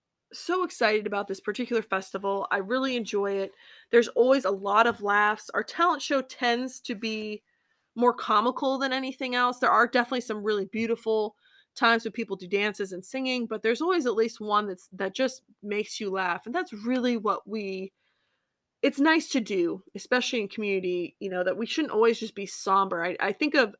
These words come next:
Yom Kippur, which is so important to observe, and how Purim is kind of not like that at all, where, where we are definitely supposed to observe it, but it's also with, to observe it with joy,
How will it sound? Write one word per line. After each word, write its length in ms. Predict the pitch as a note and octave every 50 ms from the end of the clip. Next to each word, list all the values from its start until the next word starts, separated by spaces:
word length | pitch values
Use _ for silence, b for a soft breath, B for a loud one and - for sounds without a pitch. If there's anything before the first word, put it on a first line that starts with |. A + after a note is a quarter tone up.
| - -
Yom 260 | A3 A#3+ A#3+ B3+ B3+
Kippur, 400 | - C4+ - - B3+ A#3+ A3 G#3
which 180 | G3 G3 -
is 180 | - F#3+ G3 -
so 280 | - - B3+ A#3+ B3 B3+
important 600 | B3 A#3+ A#3 - B3 A#3+ A#3 - G3+ F#3+ E3+ - b b b b b b b b
to 200 | - - B3+ B3
observe, 580 | A#3 G#3 F#3+ A3 G3+ G3+ G#3 A3+ A#3+ C#4 C4 _ _ b b b b b b b b b
and 160 | b A3 A#3 A3
how 340 | G3+ A#3+ A#3 A#3 A3+ G#3+
Purim 360 | G#3+ - C#4 D4 D4 C#4 C4 A#3+
is 200 | G#3+ G#3 - -
kind 280 | - - B3 B3+ C#4+
of 160 | D#4+ D#4 A#3 F#3+ - _ _ _ _ _
not 280 | - G3+ G#3+ G#3+ A3 A3
like 160 | A3 G#3+ G#3+
that 140 | G3 F#3+ F#3+
at 100 | F#3 F3
all, 240 | F3+ F3+ D3+ D3 D3
where, 260 | E3+ F3 E3+ D#3 - _ _ _ _ -
where 360 | - G#3 F#3+ F3 F3+ G3 G3 - -
we 140 | A3 A3+ G#3+
are 100 | G3 F#3+
definitely 320 | F#3+ A3 B3+ C4 - D4
supposed 320 | B3+ - - C4 B3+ -
to 80 | - B3
observe 320 | A3 A3 A3 A3 A3+ A#3+
it, 160 | C#4+ D#4 D4 A3
but 80 | D4+ C#4
it's 160 | C#4 B3+ -
also 300 | C4 C4 C4 - - D4+
with, 160 | A#3+ A3+ F#3 - _ _ - G3+ - _ -
to 120 | - C#4+
observe 320 | C4+ G#3 G3 A#3 B3+ C4
it 80 | C#4 C3+
with 100 | E3 G3
joy, 440 | - - A3+ C4+ C4+ F#3 D3 C#3+